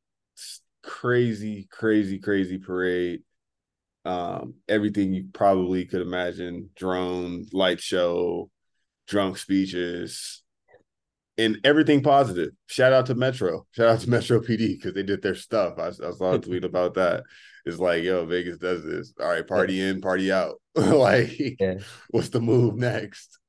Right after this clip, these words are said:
Speaker 2: Yeah.
Speaker 1: Shout out to William Carlson. You know what I mean?
Speaker 2: <laughs>
Speaker 1: This bleeping guy. <laughs>
Speaker 2: Legend.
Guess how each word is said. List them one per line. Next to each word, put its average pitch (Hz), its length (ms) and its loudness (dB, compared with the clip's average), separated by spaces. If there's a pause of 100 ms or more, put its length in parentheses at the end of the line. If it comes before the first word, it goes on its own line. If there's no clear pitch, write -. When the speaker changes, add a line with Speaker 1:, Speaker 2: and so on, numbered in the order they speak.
Speaker 2:
Yeah. 98 300 0 (380)
Speaker 1:
Shout 104 140 4
out 101 140 4
to 104 80 -4
William 95 360 0
Carlson. 92 640 -4 (380)
You 95 160 -4
know 95 160 4
what 95 100 0
I 95 120 0
mean? 101 580 0
Speaker 2:
<laughs> - 1400 -20
Speaker 1:
This - 720 2 (500)
bleeping 104 560 -2
guy. 92 440 0 (140)
<laughs> 117 500 -4 (720)
Speaker 2:
Legend. 95 580 0